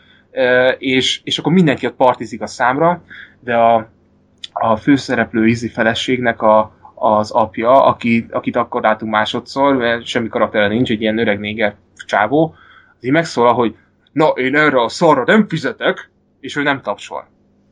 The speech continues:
Mi az üzenet? Hogy csak a vén öreg szenilis idiótáknak nem tetszik ez a jó zene.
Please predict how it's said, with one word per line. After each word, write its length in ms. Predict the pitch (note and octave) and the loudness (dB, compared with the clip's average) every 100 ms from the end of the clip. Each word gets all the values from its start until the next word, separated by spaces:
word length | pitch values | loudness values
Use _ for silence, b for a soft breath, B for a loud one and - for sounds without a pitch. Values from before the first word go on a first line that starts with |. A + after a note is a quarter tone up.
| _ _ _ _ _ _ | _ _ _ _ _ _
Mi 180 | C#3 F#3 | -2 0
az 80 | F#3+ | 2
üzenet? 420 | F#3+ F#3+ G3 G3 _ _ _ | 0 0 0 -2 _ _ _
Hogy 200 | - F3+ | -8 -8
csak 460 | - D#4 D4 - - | -4 0 0 0 -12
a 160 | - D3 | -4 0
vén 340 | G3+ A3+ G#3 F3 | 4 4 2 2
öreg 260 | E3+ D#3 | 0 0
szenilis 460 | D#3 E3 D3+ C#3+ - | -2 -2 0 -2 -2
idiótáknak 800 | C#3+ A#2 A#2+ B2 C3+ B2+ B2+ C3 | -8 -8 -8 -4 2 0 0 -6
nem 180 | A#2+ A2 | -6 -2
tetszik 400 | A#2+ - C3+ C3 | -4 -2 -4 -2
ez 160 | C#3+ B2+ | -4 0
a 120 | C3 | 2
jó 200 | C3 B2 | 2 2
zene. 400 | - G#2 G#2 | 0 0 0